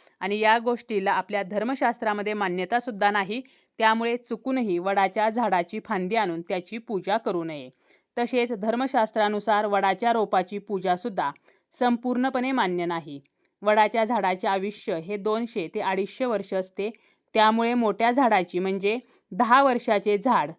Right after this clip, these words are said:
तसेच सहा फूट उंचीपेक्षा जास्त उंचीच्या झाडाची पूजा करावी असे सांगितले जाते.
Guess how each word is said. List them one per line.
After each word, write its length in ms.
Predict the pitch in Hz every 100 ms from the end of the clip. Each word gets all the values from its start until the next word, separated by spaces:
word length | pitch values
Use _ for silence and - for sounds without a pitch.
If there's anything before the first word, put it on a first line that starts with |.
| _ 214
तसेच 320 | 208 214 220
सहा 280 | - 226 214 -
फूट 200 | 233 233
उंचीपेक्षा 760 | 220 208 190 247 233 226 190 151 - - _
जास्त 380 | 185 233 240 -
उंचीच्या 480 | 285 254 226 214 220
झाडाची 420 | 233 196 190 208
पूजा 360 | 202 214 196 185
करावी 380 | 202 202 180 160
असे 260 | 185 208
सांगितले 460 | 220 233 175 170 170
जाते. 340 | 170 160 143